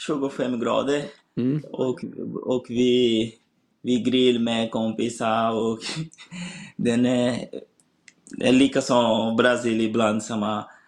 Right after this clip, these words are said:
Speaker 1: eh, när vi var på semester i Brasilien, vi brukar, eh, komma från hela familj. Men i Sverige också, vi hade många kompisar också.
Speaker 2: Mm.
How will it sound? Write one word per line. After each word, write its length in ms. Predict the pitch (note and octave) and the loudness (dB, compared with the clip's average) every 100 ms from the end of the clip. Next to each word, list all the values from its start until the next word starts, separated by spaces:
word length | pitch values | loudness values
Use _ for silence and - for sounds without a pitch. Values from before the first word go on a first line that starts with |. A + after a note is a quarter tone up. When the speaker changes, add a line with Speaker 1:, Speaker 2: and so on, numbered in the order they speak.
| _ _ - | _ _ -4
Speaker 1:
eh, 500 | A2+ A2+ G#2 G2+ - - _ _ _ _ _ _ _ | 0 2 4 2 -2 -10 _ _ _ _ _ _ _
när 180 | B2 B2+ | 2 4
vi 100 | C3+ | 4
var 240 | C3 B2 | 4 2
på 200 | A#2+ B2 | 4 2
semester 440 | A#2+ A#2+ A#2+ A#2+ A#2 | 2 0 0 0 -2
i 20 | |
Brasilien, 500 | A#2 A#2+ B2+ A#2+ A#2 | 2 2 2 2 2
vi 80 | A#2 | 0
brukar, 460 | A2 A2+ A#2 A2 A2 - _ _ - | 0 -2 0 -2 -4 -18 _ _ -6
eh, 640 | A2+ A2 G#2+ G2+ A2 A2+ - | -2 2 2 2 0 -4 -4
komma 260 | G#2+ A2 | -4 -2
från 240 | - A2+ A2+ - | -2 -2 -2 -4
hela 340 | C3+ C#3+ A#2+ | 2 4 2
familj. 500 | - A2+ A2+ B2 C3 - _ _ | 0 2 2 2 -2 -10 _ _
Men 180 | - A2+ | -4 -2
i 40 | A#2 | 0
Sverige 320 | A#2+ A2+ A2+ | 0 2 0
också, 340 | A#2 - A#2 | -2 -4 -2
vi 80 | A#2 | -2
hade 340 | A#2+ A2 A2 | 0 0 0
många 380 | A2 A#2+ A2+ A2+ | -2 -2 -2 -2
kompisar 580 | - G#2+ G#2+ A2 A#2 A2+ | -4 -4 -2 -4 -4 -8
också. 400 | A2 - G#2+ A#2 _ _ - | -8 -2 -2 -2 _ _ -10
Speaker 2:
Mm. 200 | B2 | -8